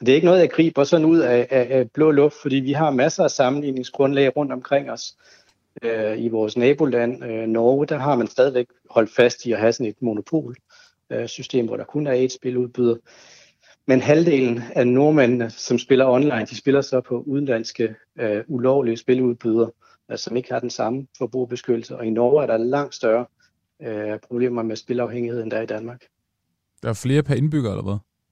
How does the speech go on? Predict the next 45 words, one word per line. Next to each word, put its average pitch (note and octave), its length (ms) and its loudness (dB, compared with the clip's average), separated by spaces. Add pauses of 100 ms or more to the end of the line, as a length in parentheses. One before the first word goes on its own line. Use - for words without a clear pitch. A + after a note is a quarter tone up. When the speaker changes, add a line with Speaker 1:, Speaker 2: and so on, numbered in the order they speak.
(920)
Speaker 1:
Ja, B2+ 120 -2 (380)
altså. A2 260 -10 (1600)
Speaker 2:
Okay, C#3+ 200 2 (400)
det - 20 0
er G#2 40 2
jo B2+ 60 4
vildt A#2 160 -2
nok. F#2 140 -2 (760)
Jeg C3+ 140 0
skulle, D#3 220 -2
jeg, D3 100 2
jeg, D#3 140 0
jeg E3 140 2
vil F3 100 -2
tro, D#3 260 -2
at, A2 120 -2 (120)
at - 200 -8
det A2+ 60 -4
er G#2 40 -2
ligesom B2 280 -2
med, G2+ 200 0
for G2 100 -12
eksempel G2 260 -4
med E2+ 100 -8
cannabis, A#2+ 600 -4 (100)
altså G2 220 -6
at - 220 -8 (840)
det A#2 80 0
er A2+ 40 0
der G#2+ 100 0
færre, A#2+ 300 0
der A#2 100 2
ryger, A#2 260 0
fordi G2+ 240 -6
det F#2 120 -4
er F#2 40 -2
ulovligt, G2 320 0
og D2 60 -8
det E2+ 80 -8
er F#2 40 -6
svært F#2+ 220 -4
at F2+ 60 -10
få F#2 60 -20
fat G2+ 160 -6
på. F2+ 200 -8